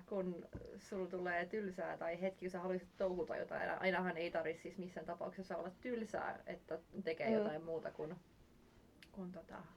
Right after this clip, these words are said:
Speaker 1: kulkee tai tekee ruokaa tai sellaisia niinku väi-, välttämättömiä asioita, niin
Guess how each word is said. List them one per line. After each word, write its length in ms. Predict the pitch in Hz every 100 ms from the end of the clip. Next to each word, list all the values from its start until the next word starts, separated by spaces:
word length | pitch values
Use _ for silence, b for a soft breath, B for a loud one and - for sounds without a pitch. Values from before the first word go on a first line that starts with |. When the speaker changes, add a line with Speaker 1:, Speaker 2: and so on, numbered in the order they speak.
| - - -
Speaker 1:
kulkee 460 | 240 208 143 143
tai 260 | 170 156 156
tekee 220 | - 170 170
ruokaa 380 | 180 175 131
tai 260 | 113 98 - - B B -
sellaisia 280 | 147 170 170
niinku 140 | 160
väi-, 320 | 165 170 165
välttämättömiä 800 | 175 165 - 143 131 - 143 135
asioita, 520 | - - - - -
niin 360 | - 196 190 190